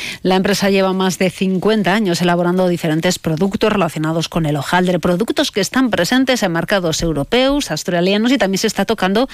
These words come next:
mercados como Asia y Centroamérica. En estos momentos se encuentran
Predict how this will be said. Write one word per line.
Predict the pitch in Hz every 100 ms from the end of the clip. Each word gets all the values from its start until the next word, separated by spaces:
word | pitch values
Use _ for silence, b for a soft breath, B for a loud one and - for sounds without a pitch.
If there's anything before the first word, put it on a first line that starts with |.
| B B B
mercados | 180 180 185 233
como | - 220 185
Asia | 185 - 233 233 -
y | 185
Centroamérica. | 175 165 147 175 330 311
En | 185
estos | 233 339
momentos | 320 247 285 330 285
se |
encuentran | 208 220 247 262 269